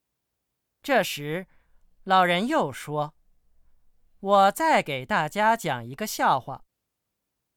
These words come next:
可是，他只是把刚才讲的笑话又重复了一遍，结果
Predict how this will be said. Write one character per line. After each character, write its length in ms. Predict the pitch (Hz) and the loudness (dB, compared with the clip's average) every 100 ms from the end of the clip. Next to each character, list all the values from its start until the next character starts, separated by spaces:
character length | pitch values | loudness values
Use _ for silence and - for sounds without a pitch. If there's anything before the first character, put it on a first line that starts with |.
| _ | _
可 200 | - 180 | -6 -4
是， 400 | 180 226 202 180 _ _ _ _ _ - | -2 0 0 0 _ _ _ _ _ -8
他 240 | - 202 | 2 2
只 180 | - 139 | 2 -6
是 220 | 113 220 | -8 -6
把 320 | 165 139 135 | 0 0 0
刚 280 | 139 220 262 | -4 -4 -4
才 300 | 247 131 139 | -6 -8 -8
讲 300 | 175 165 127 | -4 -2 -4
的 100 | 139 | -6
笑 320 | - 302 220 | -4 0 2
话 340 | 147 151 135 - _ _ _ _ - | 2 0 -4 -6 _ _ _ _ -4
又 220 | 302 202 | 0 0
重 380 | - - 120 147 | -2 -12 -12 -12
复 200 | - 285 | -6 -2
了 120 | 156 | -2
一 140 | 120 | -4
遍， 260 | 120 143 117 _ _ _ _ _ _ _ _ _ _ | -10 -12 -12 _ _ _ _ _ _ _ _ _ _
结 260 | - 160 185 | -10 -2 0
果 400 | 214 170 160 160 | 0 2 2 2